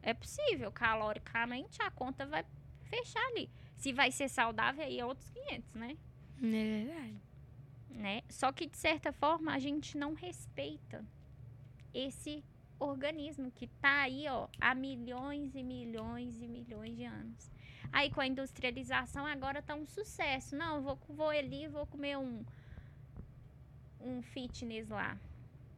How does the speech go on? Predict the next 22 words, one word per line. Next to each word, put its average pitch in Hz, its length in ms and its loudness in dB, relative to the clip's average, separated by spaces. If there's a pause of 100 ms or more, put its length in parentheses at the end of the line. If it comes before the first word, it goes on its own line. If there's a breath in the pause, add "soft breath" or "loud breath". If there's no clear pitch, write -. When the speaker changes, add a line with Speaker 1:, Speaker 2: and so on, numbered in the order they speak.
(100)
Speaker 1:
Vou 254 200 4
comer 254 220 -2
uma 247 160 -4
coisa 226 420 -2
ali 208 380 -4 (600)
industrializada." 214 1200 -2 (840)
Tudo 285 200 -4
bem. 381 300 2 (540 loud breath)
Ah, 285 120 6
não, 294 240 4
aí 254 360 4
eu 294 120 2
tenho 269 140 2
que - 80 -10
comer, 262 280 -2
comer, 254 240 -4
comer, 254 240 -4
comer, 247 220 -6
comer, 240 240 -6
comer, 233 240 -4
comer, 240 220 -4
comer. 233 340 -8